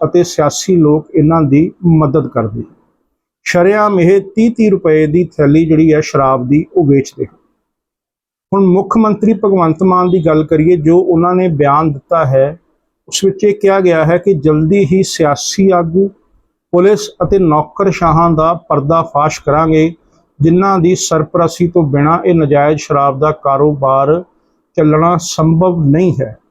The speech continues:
ਇਹ ਸੂਬੇ ਦੇ ਮੁੱਖ ਮੰਤਰੀ ਕਹਿ ਰਹੇ ਨੇ ਕਿ ਪੁਲਿਸ, ਸਿਆਸੀ ਆਗੂ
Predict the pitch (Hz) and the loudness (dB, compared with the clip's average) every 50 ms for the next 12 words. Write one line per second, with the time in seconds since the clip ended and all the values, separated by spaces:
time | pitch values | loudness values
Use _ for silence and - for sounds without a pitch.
0 | _ _ _ _ _ - 180 - - - 175 160 151 165 196 196 175 180 185 190 | _ _ _ _ _ -6 -6 -4 -2 -2 0 0 2 2 2 2 4 2 2 2
1 | 180 170 170 165 170 - 196 185 180 175 - 175 180 175 175 156 147 156 165 180 | 2 0 -2 -2 -2 -2 -2 0 0 0 0 0 0 0 0 0 0 2 2 2
2 | 175 165 165 165 175 185 - _ _ _ _ _ _ _ - 175 156 - - - | 2 0 0 -2 -4 -6 -10 _ _ _ _ _ _ _ -4 -4 -4 -4 -2 0
3 | 165 160 175 185 190 190 - - - - _ _ _ _ _ _ _ _ _ - | 0 2 2 2 2 0 -2 -8 -12 -16 _ _ _ _ _ _ _ _ _ -8
4 | - 165 156 151 151 - - - 185 185 180 165 156 147 156 180 185 185 180 | -4 -2 -2 -2 -2 -4 -2 0 2 2 2 0 0 0 0 0 0 0 -4